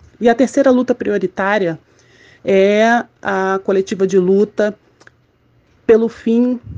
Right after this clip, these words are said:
do racismo e da violência contra povos indígenas. Ao longo desses vinte e cinco anos, a M B esteve envolvida em vários processos de mobilização de mulheres, com mulheres, para mulheres, né?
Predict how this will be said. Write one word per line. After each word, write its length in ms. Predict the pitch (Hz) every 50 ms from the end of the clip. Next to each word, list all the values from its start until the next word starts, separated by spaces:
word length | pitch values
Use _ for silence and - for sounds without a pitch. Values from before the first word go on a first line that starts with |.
| - - -
do 140 | 185 180 226
racismo 880 | 185 202 196 190 - - - 208 214 226 220 196 226 226 220 233 226 - - -
e 80 | 214 185
da 100 | 208 202
violência 480 | 185 208 196 190 185 196 196 - 214
contra 640 | 202 - - 190 185 196 196 - - 220 208 196 - - _ _ _ - _
povos 300 | - 190 190 185 196 180
indígenas. 880 | 208 202 196 - 175 196 214 208 180 196 180 165 165 147 - - - - - - - - - - - -
Ao 180 | 226 269 302
longo 400 | 285 254 254 285 339 349 277 233
desses 400 | 196 202 196 185 - - 190 170
vinte 200 | 170 190 226 226
e 20 | 226
cinco 320 | - - 196 180 - 170
anos, 320 | 175 208 226 226 208 190
a 120 | 196 190 190
M 160 | 190 196 190
B 160 | 170 170 190
esteve 320 | 214 214 - 220 208 185 202
envolvida 680 | 196 180 190 190 185 165 190 196 208 202 220 214 - -
em 220 | 185 220 220 196 160 -
vários 380 | - 208 214 240 254 233 202 -
processos 540 | - - 185 180 - - 185 175 - 196 175
de 60 | 175
mobilização 840 | 185 180 170 185 180 185 170 180 175 175 - - 180 180 175 175 175 175 - _ _ - - - _ _ _
de 280 | 180 170 170 214 254
mulheres, 720 | 247 220 202 185 170 170 175 170 170 170 175 170 - - - _
com 180 | - 233 233
mulheres, 640 | 247 233 202 180 170 165 170 170 170 170 170 - -
para 300 | - - 220 233 233 233
mulheres, 580 | 214 196 175 165 156 - - - - 180 175 -
né? 260 | 202 190 196 202 208